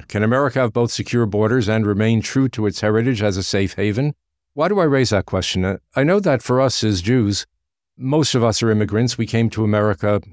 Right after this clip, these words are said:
I know my, uh, grandparents came in the late, uh, eighteen nineties, the early nineteen hundreds. And they were welcomed. Of course, uh, they had it tough, but they not only survived, uh, some of them prospered.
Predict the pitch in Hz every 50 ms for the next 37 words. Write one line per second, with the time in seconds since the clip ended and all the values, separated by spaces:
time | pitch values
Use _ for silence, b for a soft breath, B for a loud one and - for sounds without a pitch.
0 | 87 92 - 92 98 98 104 104 101 101 104 104 104 104 101 98 95 104 104 104
1 | 107 104 - 101 104 101 101 95 - - - 104 101 101 98 98 - _ _ _
2 | _ _ - - 135 127 123 107 110 113 113 101 - _ - 110 110 104 104 104
3 | 104 - 123 113 104 - - - 110 107 104 104 107 110 110 104 107 107 101 -
4 | - 101 - 113 110 107 107 107 104 101 104 104 95 - 104 104 95 95 104 101
5 | 90 107 113 120 117 - - _ _ _ _ _ _ _ _ _ _ _ _ _
6 | _ _ _ _ _ - - 123 123 120 117 117 117 113 113 113 101 - - 120
7 | 123 127 135 143 123 110 107 113 - 151 160 180 170 123 - - 117 117 120 113
8 | - - - - 90 110 113 113 110 110 104 - - 107 104 98 101 101 104 101
9 | - - 98 113 131 - - _ _ - 107 110 107 _ _ _ _ - - 107
10 | 104 107 104 98 - 113 110 107 107 107 107 104 104 98 - - 113 104 90 95
11 | 92 98 123 135 113 - - - 107 101 101 101 98 95 - - 127 131 127 95
12 | 101 90 85 82 82 85 85 - - - 139 165 165